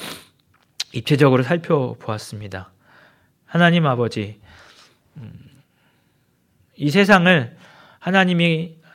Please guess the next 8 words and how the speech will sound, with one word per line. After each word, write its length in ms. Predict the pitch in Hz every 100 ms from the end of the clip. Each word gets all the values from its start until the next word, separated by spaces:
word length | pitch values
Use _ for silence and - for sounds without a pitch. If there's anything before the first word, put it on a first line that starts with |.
| -
또 200 | 147 143
예수님이 440 | 156 160 196 185
우리에게 340 | 175 151 151 156
선물로 480 | 156 220 202 185 165
주신 340 | 151 143 151
새로운 440 | 147 180 170 160
질서 420 | 156 147 131 151 -
가운데에, 720 | 135 127 110 104 107 156